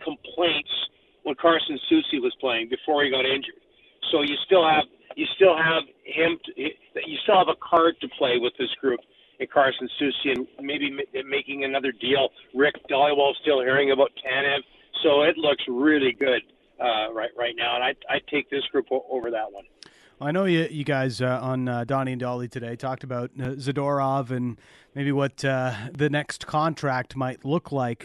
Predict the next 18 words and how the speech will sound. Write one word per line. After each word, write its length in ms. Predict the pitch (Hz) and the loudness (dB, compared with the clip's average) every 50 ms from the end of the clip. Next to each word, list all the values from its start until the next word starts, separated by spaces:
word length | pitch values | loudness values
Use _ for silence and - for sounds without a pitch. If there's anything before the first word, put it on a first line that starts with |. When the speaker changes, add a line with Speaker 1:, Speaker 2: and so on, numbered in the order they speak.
| - - - | -14 -12 -12
Speaker 2:
for 380 | - - 139 127 123 123 120 | -10 -8 -6 -6 -4 -4 -6
him. 460 | 95 95 120 113 113 117 123 131 139 139 - | -6 -6 -8 -6 -4 -4 -4 -4 -6 -6 -4
I 100 | - 165 | -4 0
mean, 180 | 170 170 165 165 | 2 2 4 4
he's 160 | 165 170 - | 2 2 4
been, 320 | - 202 202 202 196 190 - - - - - | 4 4 6 6 4 2 0 -2 -12 -20 -20
he's 140 | - _ - | -10 _ 6
been 120 | 262 254 | 8 8
a 60 | 220 | 10
really 240 | 202 208 220 220 208 | 10 10 10 8 8
good 200 | 165 190 202 202 | 8 8 8 8
inclusion 720 | 202 202 196 180 - - - 175 190 220 208 180 190 175 | 6 6 4 2 -2 2 4 6 6 6 6 4 4 4
on 160 | 156 143 143 151 | 4 2 2 2
this 180 | 156 151 - | 0 0 0
Canucks 360 | - 170 156 156 151 - - | 0 0 2 2 0 0 -2
roster. 440 | 143 139 135 147 160 147 - 147 131 | 0 2 2 2 2 2 0 -4 -2
There's 200 | 123 131 131 120 | -2 -2 -2 2
no 380 | 151 165 165 165 160 156 143 | 4 4 6 6 6 4 2